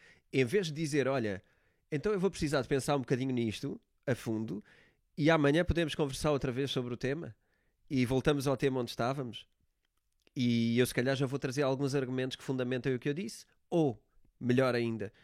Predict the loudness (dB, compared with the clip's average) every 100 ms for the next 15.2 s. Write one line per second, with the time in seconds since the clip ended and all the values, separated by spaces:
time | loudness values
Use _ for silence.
0 | _ _ _ 0 0 0 0 0 0 0
1 | -4 -4 -8 -4 -6 -4 0 0 2 -2
2 | -2 -6 -16 _ _ -2 0 -2 -4 -6
3 | -6 -6 -2 -4 -4 -8 -8 -4 -6 -4
4 | -4 -2 -2 -6 -16 _ -4 -2 0 0
5 | 0 0 0 0 0 -4 -10 -18 -8 -2
6 | -2 -2 -2 -2 -2 -4 -2 -2 -2 -2
7 | -4 -2 -2 -2 -6 -4 -4 -4 -6 -8
8 | -6 -8 -8 -10 -8 -10 -12 -18 _ _
9 | _ _ _ 2 2 0 -2 -2 -4 -6
10 | -10 -10 -10 -10 -10 -12 -16 -20 -20 _
11 | _ _ _ _ _ _ _ _ _ _
12 | 0 2 0 -2 -4 -4 -6 -4 -4 -6
13 | -8 -8 -6 -8 -10 -12 -12 -12 -14 -10
14 | -6 -4 -4 -4 -6 -6 -8 -6 -4 -4
15 | -8